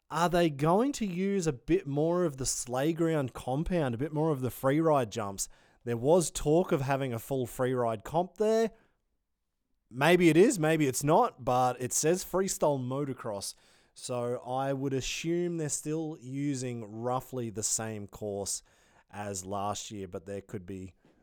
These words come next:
some bonus jumps in there as well. Who's missing out of this comp? Well, Benny Richards, he's out, but basically that was the exact same rider lineup from last year, minus Benny Richards. And if you remember, he unfortunately had the worst,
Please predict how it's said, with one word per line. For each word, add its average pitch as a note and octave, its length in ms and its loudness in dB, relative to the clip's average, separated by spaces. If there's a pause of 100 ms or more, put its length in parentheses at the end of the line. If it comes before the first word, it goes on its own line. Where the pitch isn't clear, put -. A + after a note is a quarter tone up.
some A2 240 -10
bonus A#2+ 360 -10
jumps A2 300 -10
in A2 80 -12
there A2 140 -10
as G#2+ 120 -10
well. E3+ 260 -2 (460)
Who's G3+ 320 2
missing A#3 400 2
out G3+ 140 4
of C#3 80 0
this C3 160 -2
comp? C#3 300 0
Well, D#3 100 2
Benny E3+ 460 4
Richards, D#3+ 720 2 (380)
he's G3 420 0
out, E3 300 6
but B2+ 160 -2
basically G3+ 560 6
that E3+ 240 4
was D#3+ 220 0
the D3 140 2
exact C3+ 460 0
same D3+ 600 0 (300)
rider C#3 420 4
lineup C3 520 0
from A#2+ 180 -6
last B2 380 -4
year, B2+ 320 -6 (260)
minus B2 500 -4
Benny A#2+ 280 -4
Richards. B2+ 400 -4
And A#2+ 180 -8
if A#2+ 160 -8
you A#2+ 120 -4
remember, B2+ 480 -2 (480)
he C#3+ 140 0
unfortunately C#3+ 760 2
had C#3 280 -2
the B2+ 180 -4
worst, D3 800 0